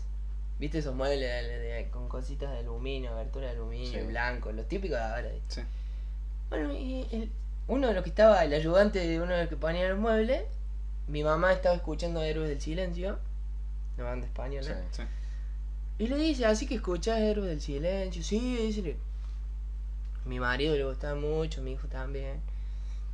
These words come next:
Speaker 1: "Oh, mirá vos, qué bueno". Dice, "Sí, a mí también me gusta mucho el rock. Toco la guitarra también".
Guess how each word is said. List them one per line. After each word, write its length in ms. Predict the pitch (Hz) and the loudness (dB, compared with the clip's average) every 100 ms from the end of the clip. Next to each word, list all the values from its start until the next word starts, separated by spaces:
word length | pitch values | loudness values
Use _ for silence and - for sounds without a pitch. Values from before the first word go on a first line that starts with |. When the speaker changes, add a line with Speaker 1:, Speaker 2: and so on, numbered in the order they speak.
| - - - - - - | -6 -6 -6 -6 -6 -4
Speaker 1:
"Oh, 520 | 185 254 262 254 247 220 | -2 2 4 4 2 2
mirá 220 | 220 240 | 0 -2
vos, 460 | 233 233 233 226 214 | -4 -4 -4 -4 -4
qué 100 | - | -4
bueno". 400 | 214 214 208 196 | -4 -4 -4 -4
Dice, 220 | 202 196 | -4 -4
"Sí, 180 | - 208 | -2 2
a 80 | 202 | 4
mí 100 | 202 | 4
también 280 | 202 190 196 | 0 0 0
me 80 | 190 | -2
gusta 260 | 180 190 175 | -2 -4 -4
mucho 280 | 175 175 160 | -4 -4 -4
el 100 | 147 | -4
rock. 480 | 156 170 160 110 - - - - | -4 -4 -2 -4 -4 -4 -4 -4
Toco 200 | - 175 160 | -2 0 0
la 60 | |
guitarra 480 | 135 131 - 175 156 | 0 -2 -4 -4 -4
también". 280 | 151 151 170 | -4 -4 -4